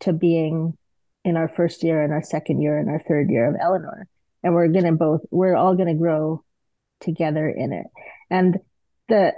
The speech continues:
the funny thing about artists, and I think all creatives in general, which we all are, all three of us, and probably a lot of people watching, is that you have to be able to, like, grab onto that thing in the sky or whatever it is that you call it.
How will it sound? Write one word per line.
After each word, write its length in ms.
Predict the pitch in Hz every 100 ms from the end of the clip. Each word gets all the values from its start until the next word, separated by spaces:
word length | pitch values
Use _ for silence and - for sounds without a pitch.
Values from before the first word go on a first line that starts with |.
| -
the 180 | 196 196 _ _
funny 220 | - 254 294
thing 220 | 269 208
about 340 | 185 185 -
artists, 560 | 180 214 165 202 - -
and 140 | 180
I 60 | 175
think 240 | 214 190 - -
all 180 | 180 185
creatives 600 | - 175 175 170 156 160
in 120 | 151
general, 380 | 160 165 151 147
which 180 | 156 -
we 140 | 160
all 260 | - 165 151
are, 300 | 151 131 104
all 180 | 165 156 -
three 180 | 175
of 100 | 151
us, 360 | 147 165 - - _ _ _ _ -
and 140 | 165
probably 420 | - 185 170 165
a 80 | 160
lot 200 | 156 156
of 60 | 156
people 280 | 165 - 143
watching, 560 | 165 - - - 160 - _
is 180 | 196 165
that 260 | 170 156 - _ _ _
you 120 | 185
have 200 | 190 220
to 80 | 226
be 80 | 214
able 160 | 190
to, 180 | 180 196
like, 220 | 170 147 - _ _ _ _ 180
grab 440 | 180 175 196 208
onto 400 | 185 160 165 180
that 260 | 160 147 -
thing 420 | 180 170 156 165 - _ _ _ _
in 140 | 170
the 80 | 156
sky 580 | 151 - 165 156 151 147
or 180 | 101 156
whatever 380 | 165 165 165 175
it 80 |
is 180 | 160 160
that 100 | -
you 80 | 170
call 360 | - - 165 151
it. 180 | 139